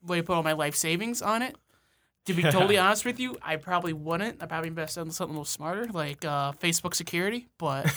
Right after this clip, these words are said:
Speaker 2: <laughs>
Speaker 1: but, you know, uh, I hope it does.
Speaker 2: Yeah, yeah. Th-, that's, that's one thing we were talking about just on the way home the other day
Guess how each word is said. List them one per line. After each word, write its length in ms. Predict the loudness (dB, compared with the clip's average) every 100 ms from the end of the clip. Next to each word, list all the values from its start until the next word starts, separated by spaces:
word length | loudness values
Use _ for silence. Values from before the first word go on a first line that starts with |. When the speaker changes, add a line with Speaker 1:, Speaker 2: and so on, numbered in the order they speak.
| 6
Speaker 2:
<laughs> 720 | 6 8 8 8 6 4 8
Speaker 1:
but, 340 | 8 8 6
you 120 | 4 6
know, 200 | 6 6
uh, 340 | 6 6 4 -2 -20 -20 _ _ _ _ _ -2
I 80 | 4
hope 160 | 4 6
it 60 |
does. 320 | 4 2 -4 -14 _ _ _
Speaker 2:
Yeah, 440 | 2 2 2 -2
yeah. 340 | 0 2 2 0
Th-, 220 | -8 -10 -8
that's, 280 | -2 0 0 -2
that's 240 | -2 -2
one 160 | -2 -2
thing 180 | -2 -2
we 60 | -4
were 60 |
talking 300 | -2 -2 -2
about 180 | -4 -4
just 220 | -6 -4
on 80 | -4
the 80 | -4
way 160 | -2
home 340 | -2 -2 -4 -8 _ _ _ _ -2
the 80 |
other 160 | 2 2
day 300 | 2 2